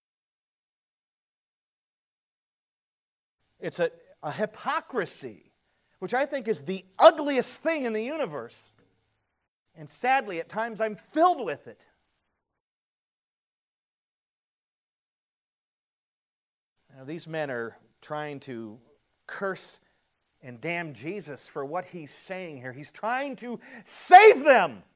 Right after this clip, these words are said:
And they're cursing him and saying, "You violated our law,"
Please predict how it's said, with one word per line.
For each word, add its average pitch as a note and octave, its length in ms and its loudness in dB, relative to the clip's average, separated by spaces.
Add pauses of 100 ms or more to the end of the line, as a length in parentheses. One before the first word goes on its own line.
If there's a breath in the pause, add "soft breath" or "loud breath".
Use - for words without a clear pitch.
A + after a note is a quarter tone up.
(2250)
And C#3 100 -14
they're D3+ 120 -4
cursing G3 580 -2
him C3 160 -12
and C3+ 80 -14
saying, E3 240 -10
"You D3 120 -10
violated F3 680 2
our C#3+ 160 -2
law," C#3 420 -4